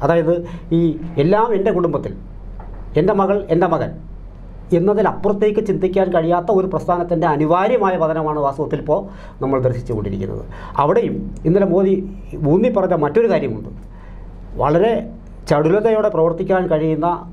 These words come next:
കോൺഗ്രസിലെ യുവാക്കളെ രക്തസാക്ഷികളാക്കി എന്നാണ് അദ്ദേഹം പറഞ്ഞത്. അത് പരിവാർവാദത്തിൻ്റെ റിസൾട്ടായിരുന്നു എന്നാണ് പറയുന്നത്. ഇത്തരത്തിലാണ് ഒരു പ്രസ്ഥാനം മുന്നോട്ട് പോകുന്നതെങ്കിൽ സ്വാഭാവികമായി ഇതേ സംഭവിക്കാൻ വഴിയുള്ളൂ. അതാണ് അവിടെ സംഭവിച്ചത്.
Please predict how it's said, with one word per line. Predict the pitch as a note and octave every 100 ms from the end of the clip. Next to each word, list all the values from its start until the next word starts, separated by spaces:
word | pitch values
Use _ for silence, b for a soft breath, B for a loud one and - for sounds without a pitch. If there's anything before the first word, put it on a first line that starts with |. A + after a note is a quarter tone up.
| - C3
കോൺഗ്രസിലെ | D3+ E3+ F3 E3 E3+ E3+ C#3
യുവാക്കളെ | C#3 E3 E3+ D3 - - - - - - - - - - - - - -
രക്തസാക്ഷികളാക്കി | D3 A3+ A#3 A3 G3 E3+ D#3+
എന്നാണ് | C#3 B2+
അദ്ദേഹം | A2+ A2+
പറഞ്ഞത്. | A#2+ A#2 - - - B B B
അത് | F#3 F#3+
പരിവാർവാദത്തിൻ്റെ | E3 F#3+ C4 A#3+ G3+ F#3+ D#3+ E3 - - C#3
റിസൾട്ടായിരുന്നു | F#3+ A3+ F#3 D#3+ D3
എന്നാണ് | C#3 A#2
പറയുന്നത്. | A2 A2 - - - B B D3+
ഇത്തരത്തിലാണ് | D#3 A3+ B3+ B3+ A#3 A3+
ഒരു |
പ്രസ്ഥാനം | A3+ - G#3 A3 G#3+
മുന്നോട്ട് | F#3 G3+ A3+
പോകുന്നതെങ്കിൽ | F#3+ G#3 G3 A#3 -
സ്വാഭാവികമായി | C#4+ C#4 C4+ C4+ C4+
ഇതേ | C4+ C4+
സംഭവിക്കാൻ | B3 B3 A#3+
വഴിയുള്ളൂ. | A3+ A3 G#3 G#3 - - - - - - - D#3
അതാണ് | G#3 C4+
അവിടെ | A3 E3+
സംഭവിച്ചത്. | A#2+ G#2+ -